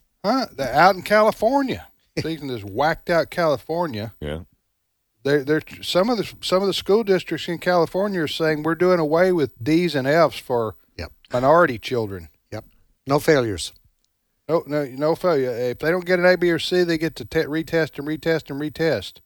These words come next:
Speaker 3: Mm-hmm.
Speaker 2: Right.
Speaker 1: I guess. That, and that's, I'm not making this up.
Speaker 2: Yeah.
Speaker 3: No, no.
Speaker 2: No.
Speaker 1: And, and what they do, they do that and say, "Well, thi-, this, uh, th-, we do this in the name of equity."
Speaker 3: Yep.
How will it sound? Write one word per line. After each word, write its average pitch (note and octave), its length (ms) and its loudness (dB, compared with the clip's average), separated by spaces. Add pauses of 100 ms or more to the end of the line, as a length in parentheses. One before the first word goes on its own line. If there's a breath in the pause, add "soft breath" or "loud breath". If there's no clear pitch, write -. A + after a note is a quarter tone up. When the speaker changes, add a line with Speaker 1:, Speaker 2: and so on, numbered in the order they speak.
Speaker 3:
Mm-hmm. D#3 340 -16
Speaker 2:
Right. F2 100 -10 (540)
Speaker 1:
I B2 120 -2
guess. C#3 440 2 (200)
That, D3 140 -4
and E3+ 320 0
that's, G#3 260 2
I'm F3+ 180 2
not B3 120 0
making G3 220 4
this E3 160 -2
up. F#3 320 0
Speaker 2:
Yeah. A2 60 0
Speaker 3:
No, G3 120 0
no. A3 260 -8
Speaker 2:
No. C3+ 100 0
Speaker 1:
And, D#3+ 100 2
and E3 340 2
what F3+ 160 4
they D#3 120 4
do, G#3 300 2
they D#3+ 140 4
do E3 180 4
that E3+ 200 4
and C#3 120 -12
say, D#3 300 2
"Well, C#3+ 240 2
thi-, F3 120 0 (160)
this, D3+ 320 -8 (640)
uh, C3 360 4
th-, C3+ 180 -8
we C#3+ 100 -2
do E3+ 180 4
this E3+ 220 0
in D#3 100 -2
the D3 80 0
name D3+ 320 2
of B2 300 2
equity." F#2 460 -4 (200)
Speaker 3:
Yep. C3 200 -4